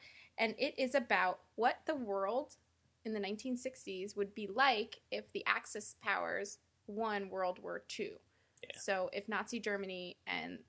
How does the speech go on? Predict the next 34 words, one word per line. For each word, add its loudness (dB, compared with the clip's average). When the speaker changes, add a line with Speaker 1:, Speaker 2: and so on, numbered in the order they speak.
Speaker 1:
the 0
Japanese -4
had -2
won -2
the 0
war, 2
what 2
that 8
would 2
mean 0
for, -2
for -12
in 0
this -2
world, -2
what 4
it 0
would -2
mean -4
for 0
the 0
Americas. 0
So 4
basically, 4
uh, 2
the 2
eastern 4
half 2
of -6
the -4
United -2
States 2
is -2
called 0